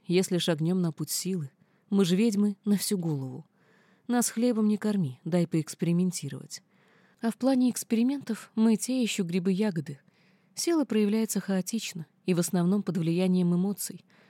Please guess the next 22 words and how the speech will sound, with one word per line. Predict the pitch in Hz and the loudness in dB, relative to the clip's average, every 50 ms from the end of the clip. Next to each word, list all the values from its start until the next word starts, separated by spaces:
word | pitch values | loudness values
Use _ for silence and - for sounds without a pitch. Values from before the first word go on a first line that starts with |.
| _ _ _ - | _ _ _ 0
Результаты | 208 208 190 214 196 - 254 247 - 233 226 | 0 2 2 2 0 0 -2 -2 0 -2 -2
экспериментов | - - - - 202 214 214 233 269 247 - 175 - | -2 -4 -4 -2 0 0 0 0 -2 -4 -6 -6 -4
нестабильные, | - 160 151 - - 165 165 151 170 185 214 214 208 202 196 190 - _ _ _ _ _ _ _ _ - | -2 -4 -4 -4 -4 -4 -4 -4 -4 -4 -2 -2 -2 -2 -4 -6 -10 _ _ _ _ _ _ _ _ -2
сдерживающих | 196 175 196 226 214 202 208 208 208 196 - 220 - - | 0 2 2 2 4 4 2 2 2 0 0 -4 -4 -4
факторов | - 214 - _ - 208 196 - - | -4 -6 -4 _ -4 -4 -4 -2 -2
мало — | 220 226 220 185 143 - _ _ _ _ _ | -2 -2 -2 -2 -4 -8 _ _ _ _ _
и | - 214 | -2 0
не | 202 196 190 | 2 2 2
всегда | - - 185 160 165 226 240 | 2 0 -2 -2 -2 -2 0
они | 233 202 180 160 | 0 0 0 0
сдерживающие. | 147 - 160 156 143 156 151 147 156 147 151 147 - - - 202 - _ _ _ _ _ _ _ _ _ _ _ _ _ _ _ _ _ _ _ _ _ _ | -2 -2 -4 -4 -4 -6 -8 -8 -8 -10 -10 -10 -12 -14 -14 -16 -18 _ _ _ _ _ _ _ _ _ _ _ _ _ _ _ _ _ _ _ _ _ _
А | - 220 208 | 2 4 6
еще | 185 175 - - 277 277 | 6 4 4 0 0 0
мы | 277 262 | 0 0
правильные | - 254 285 285 269 240 202 180 185 165 | 0 0 0 2 2 2 2 2 2 0
очень, | - - 165 156 - - 170 180 - _ _ _ _ _ _ _ _ - | 0 -2 -2 -2 -4 -6 -8 -10 -12 _ _ _ _ _ _ _ _ -2
я | 277 311 302 | 0 2 4
бы | 247 214 | 4 4
даже | 196 220 208 208 196 | 2 2 2 0 -2
сказала, | - - - 180 160 180 180 175 165 | -2 -2 -2 -2 0 0 0 -2 -2
в | - | -4
конец. | - - 180 160 143 160 180 - - - | -4 -2 -2 -2 -2 -6 -12 -16 -16 -18